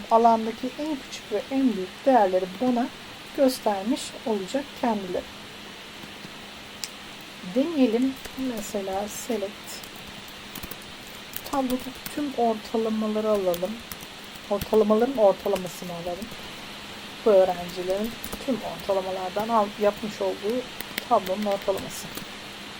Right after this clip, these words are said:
Ne yapmış oluyor? Bende beş tane kayıt vardı. O ortalama kısmındaki beş tane,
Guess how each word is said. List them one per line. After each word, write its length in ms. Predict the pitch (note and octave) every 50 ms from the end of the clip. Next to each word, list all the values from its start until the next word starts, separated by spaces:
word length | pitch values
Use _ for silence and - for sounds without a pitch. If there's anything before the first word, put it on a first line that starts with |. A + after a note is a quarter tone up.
| - - - - - - - - - - - - - - - - - - - - - - - - - - - - - - - - - - - - - - - - - - - - -
Ne 80 | G4
yapmış 340 | F#4+ E4 - - B3 A#3 -
oluyor? 200 | A3+ A3 C4 C4 A#3+ A#3+
Bende 340 | C4 C4+ C4+ B3+ A#3+ B3+ B3+ A#3+ A#3
beş 200 | C#4 C#4 B3+ B3+
tane 280 | - B3 A3 G#3 G#3 G#3 G#3 -
kayıt 300 | G#3+ G#3+ A#3 A#3 - -
vardı. 340 | C4 B3+ B3+ A#3+ C4 C4+ C4+ - - - - - - - - - -
O 180 | D4 D4+ D4+ C#4 A3 F#3 F3+ - - - -
ortalama 560 | G#3+ G3+ G3 - - G#3+ G3+ G#3 A#3 D4+ D#4 -
kısmındaki 600 | E4 C#4 - - C#4 C4 A#3+ A3+ A3+ - - A3 F#3 E3+ F3
beş 260 | A3 C4 C4 - -
tane, 560 | - C#4 C4 A#3+ A3 G#3+ G#3 G3+ G3+ G#3